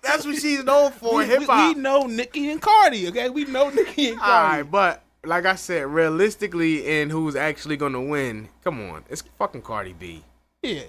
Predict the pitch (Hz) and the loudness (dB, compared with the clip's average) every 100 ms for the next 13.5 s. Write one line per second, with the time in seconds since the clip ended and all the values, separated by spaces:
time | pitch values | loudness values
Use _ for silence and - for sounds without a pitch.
0 | 135 220 214 151 147 131 101 120 196 147 | -12 -4 -4 -4 -4 -6 -8 -12 -10 -10
1 | 113 92 - 85 78 80 320 151 85 - | -10 -12 -14 -16 -16 -14 -14 -14 -20 -20
2 | _ _ 247 175 165 127 131 _ - 120 | _ _ -12 -8 -8 -10 -18 _ -16 -8
3 | 170 147 101 98 90 87 - 131 107 98 | -4 -4 -6 -10 -10 -10 -14 -12 -10 -10
4 | 90 87 - 82 76 - - - _ _ | -12 -14 -16 -18 -18 -20 -20 -20 _ _
5 | _ - 208 190 175 175 170 143 151 127 | _ -14 -6 -4 -4 -10 -10 -14 -16 -16
6 | - _ 117 107 90 87 113 104 - 151 | -20 _ -14 -12 -12 -12 -10 -10 -4 -2
7 | 160 - 151 156 151 143 143 143 139 110 | -2 -4 -4 0 2 2 0 -4 -6 -8
8 | - 107 82 - - 107 90 98 87 101 | -10 -12 -14 -16 -16 -12 -12 -12 -12 -12
9 | 80 - 139 123 120 120 101 104 107 107 | -12 -8 -6 -4 -6 -6 -8 -10 -8 -8
10 | 98 92 87 _ _ _ _ _ 117 - | -8 -10 -12 _ _ _ _ _ -16 -10
11 | 104 98 - 156 190 185 151 147 104 - | -8 -10 -12 -6 -4 -4 -8 -14 -16 -14
12 | - 107 101 101 90 87 82 80 71 67 | -12 -10 -10 -12 -12 -12 -12 -16 -18 -18
13 | - - 67 64 | -20 -20 -20 -20